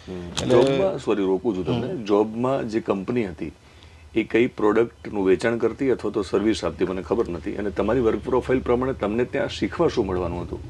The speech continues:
Speaker 2: અ, જોબ એટલે જે હું કંપનીમાં જોબ કરતો હતો એ કંપનીનું, અ, રેડિએટર મેન્યુફેક્ચરિંગ હતું અને હું ત્યાં સપ્લાય ચેઇન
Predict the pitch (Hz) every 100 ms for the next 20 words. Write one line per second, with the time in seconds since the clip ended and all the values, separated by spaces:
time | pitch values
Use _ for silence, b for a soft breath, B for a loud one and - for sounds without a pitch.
0 | - B B B B - 151 147 147 143
1 | 131 135 139 147 - 156 156 135 143 151
2 | 156 151 143 156 160 160 151 151 - 160
3 | 202 - - 147 151 139 135 139 151 156
4 | 156 156 160 151 156 139 131 127 123 123
5 | 123 139 147 156 156 135 127 123 - 120
6 | 117 120 - - 120 127 - B B B
7 | B 131 131 135 135 135 139 143 147 147
8 | 139 147 143 131 139 139